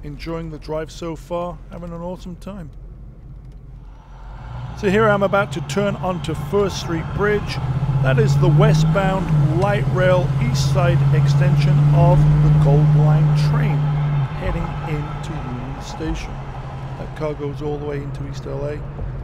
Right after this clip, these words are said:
but ends up actually in Pasadena. So here we are coming into the Arts District, heading west on the First Street Bridge. So,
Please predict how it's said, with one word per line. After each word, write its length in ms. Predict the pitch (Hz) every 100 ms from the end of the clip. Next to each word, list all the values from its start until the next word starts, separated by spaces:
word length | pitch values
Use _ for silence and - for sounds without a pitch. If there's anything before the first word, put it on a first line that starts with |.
| -
but 140 | 202 165
ends 260 | 147 131
up 160 | 143 -
actually 360 | 139 143 139 139
in 220 | 135 139 135
Pasadena. 640 | 139 - - 165 175 123
So 180 | - 135
here 180 | 156 151
we 120 | 151
are 160 | 147
coming 440 | 135 - 165 156 131 -
into 240 | 202 202 160
the 80 |
Arts 260 | 143 143 -
District, 520 | 156 135 156 147 _ _ _ _ _
heading 420 | 190 160 147 131
west 420 | 139 139 - _ _ _ _ _ -
on 300 | 120 120 127 _
the 80 | 123
First 380 | _ 135 151 -
Street 280 | - 113 _
Bridge. 440 | - - 170 _ - - - - - - - - - - - - - 131 131 - - - - - - 131 135 - - - - - - - - -
So, 360 | - 214 165